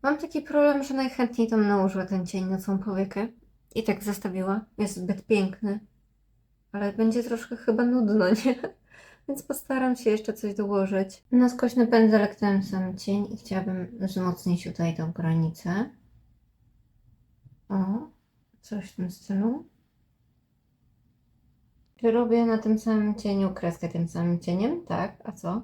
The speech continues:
Rozblenduję też to tutaj. Myślę, że tak dosyć obficie, dosłownie resztkami tego, co było na pędzlu. Zdecydowanie by się przydał tu taki jaśniejszy mauve odcień, więc jak widzicie, ta marka ma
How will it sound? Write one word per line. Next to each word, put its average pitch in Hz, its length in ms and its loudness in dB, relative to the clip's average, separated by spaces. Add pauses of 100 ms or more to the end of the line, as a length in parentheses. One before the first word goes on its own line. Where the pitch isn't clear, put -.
Rozblenduję 196 920 4
też 208 200 -2
to 254 120 0
tutaj. 277 720 0 (440)
Myślę, 208 320 -6
że 190 140 -2
tak 202 200 -8
dosyć - 600 -10 (760)
obficie, 196 800 -2 (120)
dosłownie 208 540 0
resztkami 185 680 0
tego, 170 300 -4
co 170 160 -8
było 170 280 0
na 175 100 2
pędzlu. 240 680 0
Zdecydowanie 330 580 -2
by 285 80 -8
się - 100 -12
przydał 180 360 -2
tu 180 120 -12
taki 180 560 -4
jaśniejszy 208 600 2
mauve 196 340 0
odcień, 190 540 -2 (420)
więc 214 300 2
jak 226 220 2
widzicie, 226 440 0
ta 202 140 -2
marka 196 380 0
ma 190 400 0